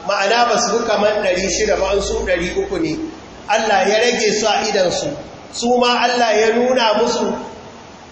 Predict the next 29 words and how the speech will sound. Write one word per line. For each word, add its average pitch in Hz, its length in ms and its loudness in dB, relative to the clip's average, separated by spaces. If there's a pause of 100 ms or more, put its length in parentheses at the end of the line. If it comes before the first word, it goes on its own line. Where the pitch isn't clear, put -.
(220)
su 247 180 -2
a 233 240 2
idansu 233 400 2
‘yan 233 240 2
kaɗan 226 320 2
ne 196 160 4
don 190 220 2
kar 220 140 4
su 180 200 0
gudu. 170 320 0 (420)
Tare 208 300 2
da 233 80 2
haka 233 260 0 (140)
Allah 214 240 2
maɗaukakin 214 600 0
sarki 226 500 -2 (320)
ya 202 140 2
baiwa 226 380 4
wannan 226 360 4
al'aƙalliya, 180 960 0 (400)
wanda 202 240 0
Allah 208 320 0
ya 196 80 0
ce, 202 240 -2
"Kam 220 260 0
min 220 260 4
fi'atin 208 440 2
ghalilatin 233 1000 0 (340)
ghalabat 247 640 4